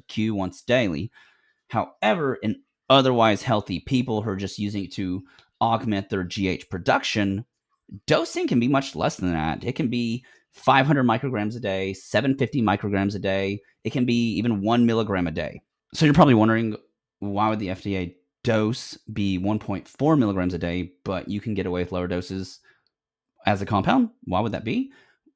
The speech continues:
Well, it, I've spoken to several compound pharmacists, and we're kind of in the same boat, them and I, in the sense that those drugs were F D A approved for someone on H I V meds who had H I V lipodystrophy.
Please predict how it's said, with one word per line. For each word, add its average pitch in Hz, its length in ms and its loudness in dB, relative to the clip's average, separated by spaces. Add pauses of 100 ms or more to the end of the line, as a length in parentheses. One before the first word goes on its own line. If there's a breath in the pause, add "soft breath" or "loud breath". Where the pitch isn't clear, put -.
Well, 135 240 -2
it, - 260 -8
I've 123 160 2
spoken 135 360 -2
to 95 260 -4
several 92 280 -4
compound 87 380 -6
pharmacists, 104 640 -4
and 92 340 -2 (440)
we're 104 120 -2
kind 233 220 2
of 180 80 -2
in 85 80 -4
the 78 60 -8
same 92 240 -8
boat, 85 440 -10
them 92 180 -10
and 101 100 -10
I, 107 240 -10 (440)
in 104 100 2
the 98 80 0
sense 101 300 -2
that 87 320 -4 (380)
those 139 300 0
drugs 104 440 -2
were 90 320 -4
F 92 140 -6
D 92 140 -6
A 87 40 -6
approved 95 460 -10
for - 80 -14
someone 95 400 -4 (120)
on 92 140 -2
H 95 180 -6
I 92 40 -4
V 90 120 -2
meds - 440 -2 (340 soft breath)
who 104 120 0
had 120 560 -4
H 95 200 -6
I 92 40 -2
V 92 120 -4
lipodystrophy. - 760 -6